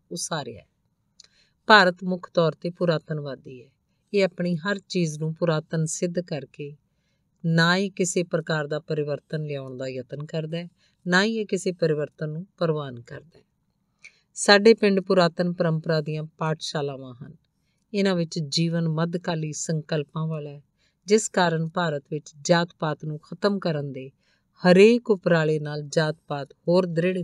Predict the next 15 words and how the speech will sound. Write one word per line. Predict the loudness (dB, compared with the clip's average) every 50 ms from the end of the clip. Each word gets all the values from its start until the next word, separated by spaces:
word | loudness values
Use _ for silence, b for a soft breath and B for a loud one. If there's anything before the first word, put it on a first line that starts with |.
| -6 -4
ਹੀ | -4 -4 -4
ਹੋਈ | -4 -6 -8 -8 -10 -14 -20
ਹੈ। | -20 _ _ _ _ _ _ _ _ _ _ _ _ _ _ _ _ _ _ _ _ _ _ _ -8
ਜਾਤ-ਪਾਤ | -6 0 4 4 4 4 2 0 _ _ 2 4 4 2 0 _ _
ਭਾਰਤ | 0 2 2 2 0 -2
ਦਾ | -2 -2 -2 -2
ਹੀ | -2 -2
ਲੱਛਣ | -2 -4 -6 -6 _ -8 -8 -6 -6
ਨਹੀਂ | -6 -6 -6 -6 -6 -8
ਹੈ। | -10 -12 -16 -20 -20 -20 _ _ _ _ _ _ _ _
ਸੰਸਾਰ | -6 -2 0 2 2 0 0 -2 -2 -2 -2 -4
'ਚ | -6 -10 -10
ਜਿੱਥੇ | -10 -10 -12 -8 -4 -2 -2
ਵੀ | -2 -4
ਖੇਤੀਬਾੜੀ | -6 -4 -2 -2 -2 0 -2 -2 0 0 0 0 -2 -4 -6 -8